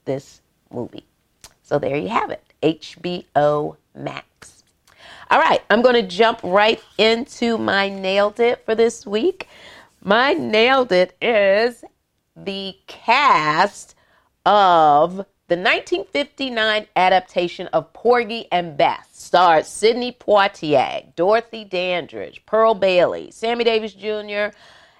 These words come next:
uh, Brock Peters, and Diahann Carroll. The movie itself,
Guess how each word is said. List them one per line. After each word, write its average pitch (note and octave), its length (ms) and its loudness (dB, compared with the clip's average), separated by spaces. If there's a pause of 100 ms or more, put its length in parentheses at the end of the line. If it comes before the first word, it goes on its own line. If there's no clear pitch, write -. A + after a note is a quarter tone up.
(200)
uh, E3+ 380 4 (100)
Brock G#3+ 380 0
Peters, A3 480 -6
and F#3 240 -6
Diahann F3 500 -4
Carroll. A2+ 500 -8 (920)
The G3 640 -8 (840)
movie B3 680 -2
itself, F#3+ 1000 0